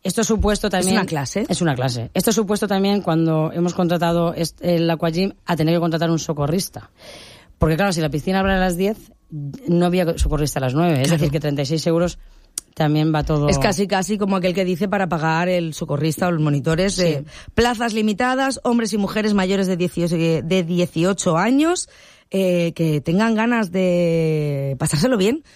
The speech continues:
Speaker 2: y de hacer ejercicio y de bailar un poco también, porque esto
Speaker 1: Y en
Speaker 2: viene
Speaker 1: el
Speaker 2: todo
Speaker 1: agua.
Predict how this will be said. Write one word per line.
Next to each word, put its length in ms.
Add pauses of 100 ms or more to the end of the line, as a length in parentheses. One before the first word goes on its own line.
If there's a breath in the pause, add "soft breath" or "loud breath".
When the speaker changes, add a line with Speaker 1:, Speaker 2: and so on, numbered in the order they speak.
(300 soft breath)
Speaker 2:
y 140
de 180
hacer 220
ejercicio 640
y 100
de 100
bailar 260
un 120
poco 320
también, 280
porque 200
esto 180
Speaker 1:
Y 60
en 60
Speaker 2:
viene 140
Speaker 1:
el 60
Speaker 2:
todo 100
Speaker 1:
agua. 200